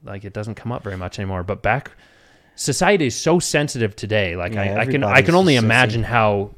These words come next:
Speaker 1: controversial it is now, but, like, back when, when I even talked about it,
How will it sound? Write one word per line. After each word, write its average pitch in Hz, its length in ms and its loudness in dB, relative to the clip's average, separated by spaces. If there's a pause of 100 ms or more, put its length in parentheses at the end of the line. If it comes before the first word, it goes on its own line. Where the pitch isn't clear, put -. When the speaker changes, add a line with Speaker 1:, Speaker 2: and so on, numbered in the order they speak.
(560)
Speaker 1:
controversial 104 640 -4
it 92 60 -8
is 92 160 6
now, 92 540 -4
but, 95 100 -8
like, 87 220 -12
back 110 260 -4
when, 98 360 -8 (240)
when 95 180 -10
I 87 260 -6
even 90 280 -6
talked 90 280 -10
about 85 260 -12
it, 90 160 -10